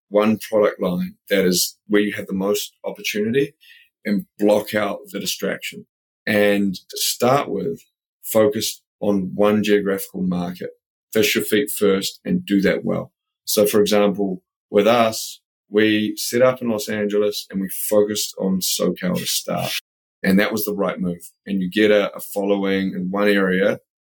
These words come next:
and then move out from there. The other th-, and, and to support the actual focus from a strategic standpoint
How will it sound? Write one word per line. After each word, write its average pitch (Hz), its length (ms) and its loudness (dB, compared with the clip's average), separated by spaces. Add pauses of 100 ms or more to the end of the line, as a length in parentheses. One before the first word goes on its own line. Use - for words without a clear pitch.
and 90 200 2
then 90 360 4 (200)
move 98 240 2
out 85 200 0
from 87 160 -4
there. 87 300 0 (420)
The 107 80 2
other 127 180 4
th-, 135 120 -4
and, 101 100 -2
and - 80 -2 (460)
to 104 100 -6
support - 380 0
the 98 160 2
actual 90 380 -4 (160)
focus 95 420 0
from 92 180 -4
a 90 40 -2
strategic 104 600 0
standpoint 92 600 -4